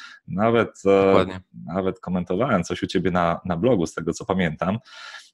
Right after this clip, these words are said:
Speaker 1: Mm, nawet miałem taki epizod, że rozpocząłem budowę mojej własnej aplikacji, co się nie udało i trochę się zniechęciłem na jakiś czas. Ostatnio do tego, do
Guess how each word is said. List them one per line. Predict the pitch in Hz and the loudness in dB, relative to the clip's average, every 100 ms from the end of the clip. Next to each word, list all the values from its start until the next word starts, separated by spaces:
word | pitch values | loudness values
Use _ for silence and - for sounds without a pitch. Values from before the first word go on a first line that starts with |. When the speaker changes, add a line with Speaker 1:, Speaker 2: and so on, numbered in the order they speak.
| - | -4
Speaker 1:
Mm, | 107 113 101 | 0 0 -2
nawet | 104 160 - | 2 2 4
miałem | 90 92 | 2 2
taki | 123 - | 2 2
epizod, | 104 113 113 | 0 2 2
że | 90 101 104 98 - | 4 4 4 4 0
rozpocząłem | 92 107 - - 127 107 | -4 -2 -4 -2 0 2
budowę | 85 90 90 | 2 2 2
mojej | 85 87 82 | 2 2 2
własnej | 98 - 85 | 0 -2 -6
aplikacji, | - - 120 - 95 | -10 -6 -6 -6 -8
co | - | -4
się | 104 | 0
nie | 107 | 4
udało | 101 101 95 80 76 - _ _ _ | 4 6 4 4 0 -6 _ _ _
i | 190 | -8
trochę | - 110 123 | -4 -2 -2
się | 98 | -4
zniechęciłem | 95 92 90 - 90 101 170 _ - - _ 90 | -4 -4 -6 -2 0 2 0 _ -20 -20 _ -2
na | 98 95 | 0 2
jakiś | 98 - 92 - | 2 -2 -8 -2
czas. | 92 117 - - | 0 0 -2 -10
Ostatnio | 98 - 120 107 | -8 -8 -4 -4
do | 98 | -2
tego, | 110 92 101 101 - _ | -2 2 2 2 -4 _
do | 92 | -8